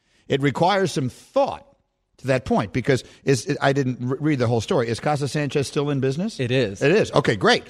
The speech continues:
Speaker 1: So these people who got these tattoos are still eating for free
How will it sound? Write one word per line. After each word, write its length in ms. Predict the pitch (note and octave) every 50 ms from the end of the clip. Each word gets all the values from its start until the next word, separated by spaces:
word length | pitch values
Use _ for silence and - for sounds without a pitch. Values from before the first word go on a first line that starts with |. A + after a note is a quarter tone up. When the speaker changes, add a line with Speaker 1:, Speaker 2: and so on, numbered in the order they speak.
| - - _
Speaker 1:
So 140 | - - D3+
these 280 | A#2 C#3 F#3+ A3+ A3 -
people 360 | - C4 D#4+ G#3 - A#2+ A#2+
who 120 | C3+ D3
got 160 | C#3+ E3 D#3+ -
these 140 | E3 C#3+
tattoos 380 | - E3+ D3 - - C#4 A3 E3
are 140 | - D3+ C#3+
still 540 | - - - C4+ B3+ E3 D#3+ A3+ A#3+ - - - _ _ _ _ _ _ _ _ -
eating 420 | G#3 C4 C4+ E3+ C3 C3+ F3 F3 -
for 200 | _ - E3 F3
free 420 | - - E4 F4 A#3 E3+ G3 G#3